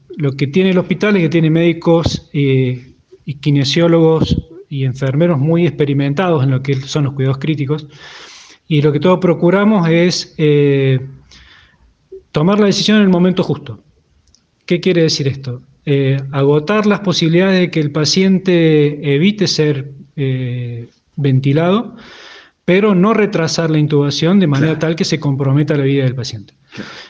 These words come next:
Speaker 1: Entonces, es una
Speaker 2: Que no
Speaker 1: decisión
Speaker 2: llegue agotado a ese momento.
Speaker 1: Exactamente. Hay muchos estudios que hablan que si uno retrasa la intubación, está,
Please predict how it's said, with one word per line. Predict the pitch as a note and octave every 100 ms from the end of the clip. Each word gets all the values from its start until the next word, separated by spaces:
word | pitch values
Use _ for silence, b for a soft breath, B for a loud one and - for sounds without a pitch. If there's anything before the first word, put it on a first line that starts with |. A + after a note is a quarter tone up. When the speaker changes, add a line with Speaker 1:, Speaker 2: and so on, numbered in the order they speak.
| B
Speaker 1:
Entonces, | C3+ D3+ B2+ D3 C#3
es | D#3+
una | C3+ -
Speaker 2:
Que | C#3
no | D#3
Speaker 1:
decisión | D3+ E3 D#3+
Speaker 2:
llegue | -
agotado | A2+ A#2 A#2+ A#2 D#3+ B2+ A2 G#2 G2+
a | G#2
ese | G#2+ G#2+
momento. | G2+ G#2 E2 D#2 - -
Speaker 1:
Exactamente. | F#3+ A#3 G#3 F#3+ C#3
Hay | D#3
muchos | F3 F#3+ F3+
estudios | F3 A#3 D3
que | G#3
hablan | G3+ D3+
que | D3
si | C3+
uno | F3+ E3
retrasa | D3+ D3+ G3 G#3+ - F3+
la |
intubación, | E3 E3 E3 D#3+ G#3
está, | G#3 F3 D#3 D3